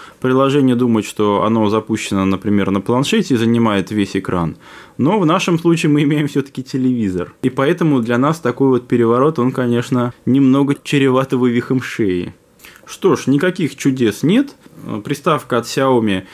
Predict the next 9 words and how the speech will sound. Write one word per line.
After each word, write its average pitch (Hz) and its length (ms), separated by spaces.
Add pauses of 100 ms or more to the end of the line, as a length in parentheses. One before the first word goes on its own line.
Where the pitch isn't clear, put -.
(220)
от 117 140
пятидесяти 135 580
мегабит 131 580
максимум 170 520
может 175 380
получить 139 400
всего 151 240
лишь 110 180
двадцать. 92 560